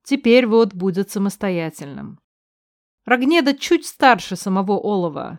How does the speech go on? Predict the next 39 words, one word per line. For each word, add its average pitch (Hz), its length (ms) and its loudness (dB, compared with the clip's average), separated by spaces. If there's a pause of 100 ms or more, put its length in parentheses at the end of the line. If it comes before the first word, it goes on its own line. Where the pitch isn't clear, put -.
но 233 160 -2
относилась 262 580 -2
к - 100 -10
нему 254 240 2
даже 233 260 0
не 233 140 0
как 311 240 -4
к - 100 -10
младшему 175 500 -2
брату, 226 500 0 (380)
а 269 80 -2
действительно 233 680 -2
по-матерински. 190 880 -4 (600)
Пройдет 285 380 0
не 269 100 2
так 269 240 0
много 240 360 0
лет, 233 360 0
и - 140 -8
ее 214 260 2
собственные 220 640 -4
сыновья 208 600 0
должны 185 460 -2
будут 180 260 -6
выбирать 185 420 -4
свой 185 220 -8
путь. - 440 -10 (320)
Но 269 260 4
у 262 100 -2
Ярослава 240 680 2
и 214 80 -2
Всеволода 208 640 -2
есть 170 280 -4
отец. 196 580 -6 (320)
У 254 120 0
Изяслава 262 680 4
теперь 185 360 -4
только 170 460 -4
она, 208 440 -4